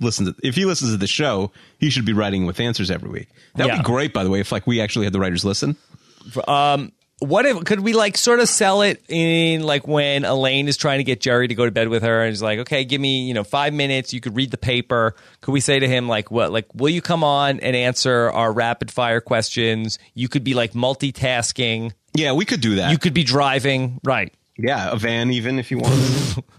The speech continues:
Speaker 2: Sure. Is he a van guy?
Speaker 1: Yeah, Spike Feresten?
Speaker 2: Yeah.
Speaker 1: I mean, he probably bought a sweet car after he got the Spike Feresten show, and then it got c-, canceled after, like, five weeks.
Speaker 2: What was the Spike Feresten show?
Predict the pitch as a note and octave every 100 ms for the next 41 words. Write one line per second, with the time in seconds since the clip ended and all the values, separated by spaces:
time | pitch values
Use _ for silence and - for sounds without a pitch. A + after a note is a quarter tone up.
0 | _ - - C3+ G2 _ _ _ _ -
1 | D3+ D3 C#3+ B2 E3 C3+ D3 D#3+ F3+ D3+
2 | D3+ G3+ G3+ _ _ - C3+ - - D3
3 | C#3+ D3 D3 E3+ - G3 G#3 - - G2+
4 | - _ _ _ _ _ G#3 A3+ G3 F3+
5 | A3 A#3 F3 E3+ C3+ - E3 - - C#3+
6 | B2+ A#2 - B2+ A#2+ A#2+ A2 - C3+ A2
7 | - C3 D3 A2+ G2 A2 F#2+ G#2+ B2+ A#2
8 | G2+ - - - G2+ - B2 B2 G2+ F#2
9 | G#2 F#2 - G2 F2+ B2+ A#2+ G3 G3+ G#3
10 | - G3 F#3 G3+ - A#2 - F2+